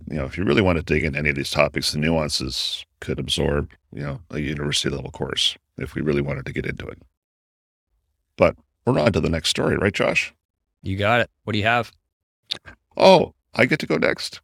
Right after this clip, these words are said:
Speaker 1: Cool. We're gonna go one for one now. That's so generous. You know what we did this year as, as humans? We flew on Mars. We actually had something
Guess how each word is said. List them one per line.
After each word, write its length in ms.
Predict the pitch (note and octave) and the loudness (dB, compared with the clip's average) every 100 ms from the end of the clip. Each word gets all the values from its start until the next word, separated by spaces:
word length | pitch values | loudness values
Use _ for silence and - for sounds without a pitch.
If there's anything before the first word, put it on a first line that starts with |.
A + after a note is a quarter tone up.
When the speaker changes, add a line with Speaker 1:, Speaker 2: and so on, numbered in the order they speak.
| - | -16
Speaker 1:
Cool. 280 | - - - | -2 2 2
We're 60 | F2+ | 2
gonna 180 | A2 A2 | 0 4
go 100 | G#2+ | 4
one 160 | A2+ | 4
for 140 | C3 A2+ | 4 2
one 220 | F3+ C#3 | 4 4
now. 160 | C3+ D3+ | 6 4
That's 160 | D3+ | 2
so 120 | - | -2
generous. 520 | A3 - - - - - | 0 -2 -2 -2 -4 -2
You 60 | C#3 | 4
know 100 | F3 | 6
what 80 | C#3 | 6
we 100 | D#3 | 6
did 160 | F3 | 6
this 220 | E3 - | 6 4
year 220 | E3+ F#3+ F#3 _ _ _ - | 4 4 0 _ _ _ 0
as, 220 | A2 - - | 0 0 0
as 180 | G2+ - | 0 4
humans? 440 | A#2 D#3 F#3+ - - _ _ | 2 2 0 -2 -6 _ _
We 200 | - D#3 | 0 2
flew 640 | E3+ - - D3+ E3 A#2 A#2+ - _ _ _ | 2 -2 2 6 8 6 2 -8 _ _ _
on 240 | A2+ A#2+ C3 | 6 8 8
Mars. 840 | D3 D#3 C3+ F2 - - - - _ _ _ _ | 8 6 4 2 -2 -4 -4 -6 _ _ _ _
We 220 | - D#3 - | 2 4 6
actually 840 | B2+ C3 - - C#3+ G#2 F#2 G2 _ - | 6 4 4 4 6 6 4 2 _ -6
had 340 | - C3+ C#3 | 6 6 6
something 500 | - A#2 G2+ F2 F#2 | 4 2 2 -2 -4